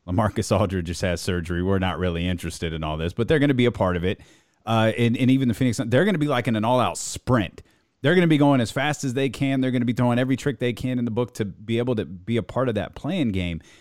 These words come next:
And, you know, the, that's, that's gonna create for some interesting games. That's gonna be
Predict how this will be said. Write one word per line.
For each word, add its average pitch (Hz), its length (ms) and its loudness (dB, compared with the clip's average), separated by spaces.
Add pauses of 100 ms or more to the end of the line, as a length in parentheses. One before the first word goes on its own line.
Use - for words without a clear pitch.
(340)
And, 120 580 2 (200)
you 123 100 0
know, 123 80 4
the, 120 400 -4 (160)
that's, 147 220 0 (180)
that's 190 240 2
gonna 247 220 2
create 156 580 2
for 143 220 -2
some 110 400 -2
interesting 131 960 -2
games. 110 580 -4 (380)
That's 147 160 -6
gonna 196 160 0
be 131 180 -2